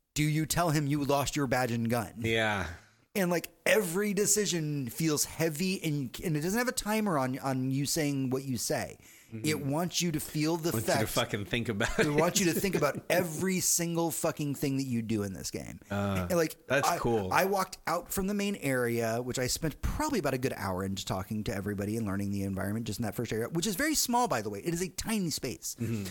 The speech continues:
Speaker 1: Walked out. It said, "Where was," the detective with me is like, "Hey, we're supposed to go north to take care of this, uh, this crime." And I immediately said, "I'm going south," and started going south. And there was a group of protesters outside of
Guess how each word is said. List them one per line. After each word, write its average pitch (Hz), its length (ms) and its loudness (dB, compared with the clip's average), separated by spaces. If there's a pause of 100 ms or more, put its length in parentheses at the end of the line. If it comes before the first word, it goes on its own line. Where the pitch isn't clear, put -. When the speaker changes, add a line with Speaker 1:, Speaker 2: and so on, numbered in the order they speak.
(140)
Speaker 1:
Walked 123 320 -4
out. 196 280 0 (280)
It 151 140 -2
said, 160 320 0 (200)
"Where 185 200 4
was," 196 260 0
the 147 120 2
detective 147 400 -2
with 139 140 0
me 151 140 0
is 131 100 -2
like, 135 120 0
"Hey, 220 200 0
we're 156 80 0
supposed 175 260 -2
to 156 40 -4
go 175 120 0
north 208 280 0
to 131 60 -12
take 135 180 -4
care 143 200 0
of 135 60 -4
this, 147 220 -2
uh, 151 420 0 (340)
this 139 140 -2
crime." 123 520 -2 (300)
And 127 100 0
I 139 80 4
immediately 151 400 0
said, 151 260 -2 (160)
"I'm 247 200 6
going 214 220 2
south," 202 420 4 (400)
and 139 440 0
started 135 300 0
going 170 200 0
south. 269 380 -2
And 135 300 0
there 135 180 2
was 135 280 0
a 131 180 0
group 127 240 -2
of - 100 -6
protesters 123 880 -2 (380)
outside 139 680 2
of 117 420 -2